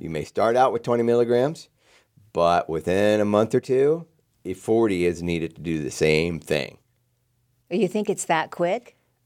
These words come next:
Speaker 1: Um, no.
Speaker 2: I
Speaker 1: Probably
Speaker 2: was gonna
Speaker 1: not that
Speaker 2: say, I
Speaker 1: quick.
Speaker 2: don't
Speaker 1: Thank you.
Speaker 2: know. Yeah,
Speaker 1: Good
Speaker 2: it's
Speaker 1: point.
Speaker 2: could
Speaker 1: I
Speaker 2: be
Speaker 1: guess
Speaker 2: six
Speaker 1: depend-
Speaker 2: months later.
Speaker 1: Could be six months later?
Speaker 2: You creeped
Speaker 1: Okay.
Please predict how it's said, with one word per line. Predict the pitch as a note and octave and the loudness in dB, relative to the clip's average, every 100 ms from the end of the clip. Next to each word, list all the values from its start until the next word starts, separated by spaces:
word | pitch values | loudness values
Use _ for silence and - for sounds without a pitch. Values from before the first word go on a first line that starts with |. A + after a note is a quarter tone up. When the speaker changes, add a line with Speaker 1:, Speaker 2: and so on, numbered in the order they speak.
| _ | _
Speaker 1:
Um, | F2 F#2+ G#2+ A2 A2+ A2+ A2+ A2+ A#2 - | -4 0 2 2 2 2 0 -2 -4 -4
no. | F#2+ B1+ _ _ _ _ _ - | -4 -4 _ _ _ _ _ -4
Speaker 2:
I | E3+ | 6
Speaker 1:
Probably | A#2+ | 6
Speaker 2:
was | G2+ | 6
gonna | |
Speaker 1:
not | E2+ | 2
that | C#2 | -2
Speaker 2:
say, | - E3+ | -2 2
I | |
Speaker 1:
quick. | E3+ | 2
Speaker 2:
don't | - | 2
Speaker 1:
Thank | - F#3 | 0 0
you. | E3+ | 0
Speaker 2:
know. | E3+ E3+ D#3 | 0 0 0
Yeah, | D3+ D#3+ D#3 D3 F#3+ | 0 2 2 2 4
Speaker 1:
Good | |
Speaker 2:
it's | F#3+ - | 2 4
Speaker 1:
point. | G2+ - | 0 0
Speaker 2:
could | - G#3+ | -4 0
Speaker 1:
I | - | 2
Speaker 2:
be | F#3+ | 2
Speaker 1:
guess | G#3 | 2
Speaker 2:
six | G#3+ F#3 | 0 0
Speaker 1:
depend- | F3 | 2
Speaker 2:
months | F#3+ D#3 - | 2 0 -2
later. | F#3+ G3 F3 D3+ D3+ | 0 2 0 0 0
Speaker 1:
Could | D3+ B2+ | 2 2
be | B2+ | 2
six | C#3 B2+ | 0 0
months | B2 A#2+ A2+ | 0 -2 2
later? | A#2 A#2+ - | 4 4 2
Speaker 2:
You | |
creeped | G#3 G#3 | 2 2
Speaker 1:
Okay. | - | -2